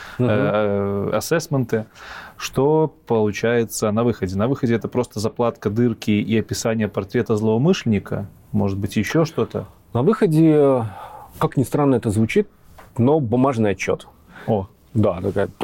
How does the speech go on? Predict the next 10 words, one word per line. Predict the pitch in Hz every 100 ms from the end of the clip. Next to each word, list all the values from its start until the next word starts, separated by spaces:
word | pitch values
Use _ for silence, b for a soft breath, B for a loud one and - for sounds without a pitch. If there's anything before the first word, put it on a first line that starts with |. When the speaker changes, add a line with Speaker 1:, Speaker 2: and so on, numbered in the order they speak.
| - _ - - - B B B -
Speaker 1:
Обычно | 117 107
вот | 98
столько | - 95 - - B B B B B
<laughs> | 98 - - - -
бумажки. | 101 98 92 - - - B B B B B B
А, | 95 92 90 90 92
Speaker 2:
Даже | 113 101
не | 110
на | 104
флешке? | 110 98 -